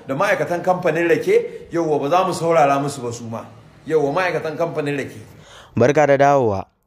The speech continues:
Speaker 2: Labari na gaba kuma shine, Abba gida gida ya dirar mikiya wa masu rabon kayan abincin azumi a jihar Kano. Abba Kabir Yusuf, rantsatsen gwamnan jihar Kano, ya yi dira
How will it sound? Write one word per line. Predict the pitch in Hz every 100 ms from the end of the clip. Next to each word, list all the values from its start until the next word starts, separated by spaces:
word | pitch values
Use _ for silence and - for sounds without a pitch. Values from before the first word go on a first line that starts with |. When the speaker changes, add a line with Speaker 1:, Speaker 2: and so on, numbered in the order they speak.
| _
Speaker 2:
Labari | 107 117 170 180
na | 180
gaba | 175 165
kuma | 170 165
shine, | 170 170 170 123 - _ _ _ _
Abba | - 156 160
gida | 143 151 147
gida | 147 147
ya | 147 156
dirar | 139 139 135
mikiya | 143 131 110 107 104 92 _ -
wa | 104
masu | 104 98 131
rabon | 120 123 131
kayan | 135 139 139
abincin | 104 104 98 113 104
azumi | 123 117 104 98 92 _ _
a | -
jihar | 110 110 104 -
Kano. | 98 92 - _ _ _ _ _ _ _ _ _ _ _
Abba | 110 101 104
Kabir | 101 104 104
Yusuf, | 101 107 110 92
rantsatsen | 95 95 113 - 113 117 113
gwamnan | 120 117 110
jihar | 110 107 104
Kano, | - 110 92 - _
ya | 107 104 104
yi | 104
dira | 101 104 107